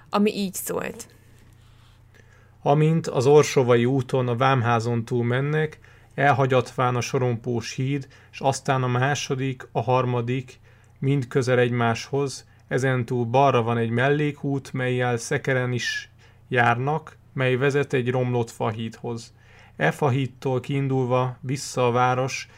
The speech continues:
Speaker 2: és a hidak felé számítván hatvanöt-hatvannyolc lépést, jobbra van egy eperfa, balra, de kissé résút, egy magasabb hegy irányába vonva vonalat.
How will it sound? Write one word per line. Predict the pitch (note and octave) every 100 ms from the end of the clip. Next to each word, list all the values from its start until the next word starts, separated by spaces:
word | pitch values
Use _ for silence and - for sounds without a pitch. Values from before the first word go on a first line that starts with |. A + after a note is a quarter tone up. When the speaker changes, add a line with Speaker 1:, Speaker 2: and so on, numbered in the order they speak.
| - -
Speaker 2:
és | -
a | B2
hidak | C#3 C3 A#2
felé | - B2+ B2+ C3
számítván | - C3 B2 B2 A#2 B2 A#2+ A2+
hatvanöt-hatvannyolc | D#3 - B2+ B2 A#2 - C#3+ - C3 B2 A#2+ A2+ B2
lépést, | C3+ C3+ D#3+ E3 - - - - - - - - - - - -
jobbra | C#3 C#3+ C#3 C3
van | B2 A#2+
egy | A#2
eperfa, | A#2+ - C3+ C3+ - D3+ C#3+ - -
balra, | B2+ B2+ A#2+ B2+ C#3 C3 - - - - -
de | C3+
kissé | - D#3+ - - C3 - - _ - -
résút, | B2+ B2+ A#2+ - D3+ D#3 - - - - -
egy | C3+
magasabb | C3 C#3 B2+ - B2
hegy | - C3 B2
irányába | B2 A#2+ A#2+ A#2 A#2 B2 B2 B2
vonva | B2 B2+ B2 A#2
vonalat. | A#2 A2+ A2+ A2+ -